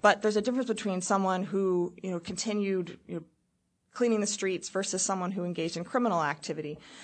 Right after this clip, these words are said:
And so it's important to come up with a set of standards and justice procedures,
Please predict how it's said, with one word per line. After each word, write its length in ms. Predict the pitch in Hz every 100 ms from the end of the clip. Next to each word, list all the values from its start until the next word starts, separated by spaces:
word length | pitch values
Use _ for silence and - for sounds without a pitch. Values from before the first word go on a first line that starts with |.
| -
And 140 | 214
so 80 | 226
it's 100 | 214
important 380 | 220 226 262 240
to 80 | 226
come 180 | 208
up 240 | 190 185 -
with 220 | 180 180
a 40 | 185
set 260 | - 190
of 100 | 180
standards 600 | - - 190 196 175 175
and 260 | 175 165 165 170
justice 400 | 208 247 - 208
procedures, 680 | - 180 185 175 170 170